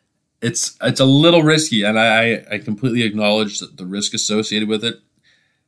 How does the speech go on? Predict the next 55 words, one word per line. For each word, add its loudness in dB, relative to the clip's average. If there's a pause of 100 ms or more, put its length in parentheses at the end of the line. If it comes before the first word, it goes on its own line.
(300)
It's -4
kind 0
of 2
a 0
toss-up, 2
right? 0
There 4
are 6
a 4
lot 4
of 2
guys 4
today, 0
um, -2 (1080)
who -4
are 0
toss-ups, 0
who 0
are, 0 (320)
they've -2
been 2
good, 2
and -2
you 2
don't 2
know 0
if -4
they're -4
gonna -4
continue -2
to 0
be 0
good, 2 (100)
or -4
on -6
the -6
opposite -2
side, -2 (500)
they've -2
been -4
bad. 4
I -10
think -6
they'll -4
get -8
better, -2
but -4
I'm -4
not -4
sure -10
this -8
is -8
a -14
good -14
matchup. -6